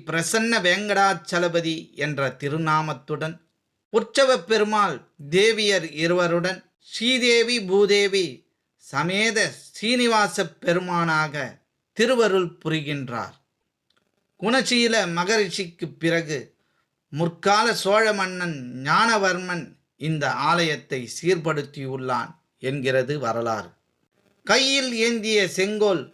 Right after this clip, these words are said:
வலிமையால் தன்னுடைய பக்தர்களின் தீராத வினைகளை எல்லாம் தீர்க்கும் வைத்தியநாதராகவும் பெருமாள் இங்கு விளங்குகிறார்.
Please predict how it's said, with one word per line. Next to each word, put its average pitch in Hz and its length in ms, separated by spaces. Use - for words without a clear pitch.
வலிமையால் 175 640
தன்னுடைய 214 500
பக்தர்களின் 214 800
தீராத 196 600
வினைகளை 185 460
எல்லாம் 165 420
தீர்க்கும் 180 520
வைத்தியநாதராகவும் 175 1400
பெருமாள் 175 460
இங்கு 135 300
விளங்குகிறார். 117 680